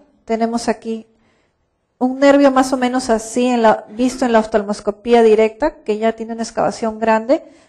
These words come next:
me va a comprometer toda esta área del campo visual. Aquí está mi escotoma de Jerrum y mi escotoma paracentral, pero también está tomada toda el área periférica. ¿Qué pasa si es mayor?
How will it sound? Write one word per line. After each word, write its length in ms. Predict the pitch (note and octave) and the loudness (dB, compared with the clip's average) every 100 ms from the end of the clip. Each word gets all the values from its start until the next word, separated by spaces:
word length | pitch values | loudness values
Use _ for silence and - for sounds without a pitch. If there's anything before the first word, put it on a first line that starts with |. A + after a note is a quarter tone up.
| _ | _
me 140 | A3 | 0
va 60 | A3 | 2
a 80 | A3+ | 2
comprometer 580 | A#3 A#3 G#3+ G#3 A3+ A3 | -2 0 -2 -2 -2 -2
toda 300 | A3+ A#3+ B3 | 0 0 0
esta 240 | B3 A#3 | -2 0
área 180 | A3+ A3+ | 2 2
del 160 | G#3 | 0
campo 320 | G#3+ G3+ G3+ G3+ | -2 -6 -4 -8
visual. 480 | G#3 - G3+ - - _ _ - | -8 -8 -6 -6 -8 _ _ -6
Aquí 180 | A#3 | -4
está 220 | C#4+ C#4+ D4 | -4 -2 -2
mi 140 | C#4 | -2
escotoma 580 | C4+ - - A#3+ A#3 A#3 | -4 -4 -2 -2 0 0
de 460 | G#3+ G#3+ G#3+ - - | 2 0 -2 -4 -6
Jerrum 480 | G#3+ G#3 A#3 A#3 A#3 _ _ _ _ _ _ _ _ | -2 -2 -4 -12 -18 _ _ _ _ _ _ _ _
y 100 | A#3+ | -12
mi 60 | A3 | -8
escotoma 460 | G#3+ A3 A3+ A3+ | -6 -2 0 2
paracentral, 720 | A3+ G#3+ G#3 G3+ G3+ G#3+ G#3 G#3 _ _ _ _ | 2 -2 -4 -12 -4 0 0 -4 _ _ _ _
pero 160 | - G#3+ | -2 -2
también 320 | A3 G#3 A3+ | 0 -4 -4
está 160 | A#3 A#3+ | -4 -6
tomada 380 | A3 A3 A3+ A3 | -4 0 0 0
toda 220 | A#3 A#3+ | 0 2
el 100 | A3+ | 2
área 220 | A3 A3 | 2 0
periférica. 640 | A3 G#3 - G#3 G#3 - _ _ _ _ | -4 -10 -8 -8 -10 -20 _ _ _ _
¿Qué 100 | - | -2
pasa 220 | D#4+ F4 | 2 2
si 80 | E4 | 2
es 140 | D#4+ | 0
mayor? 500 | D#4 C#4 B3+ G3+ G#3 | 2 4 4 4 0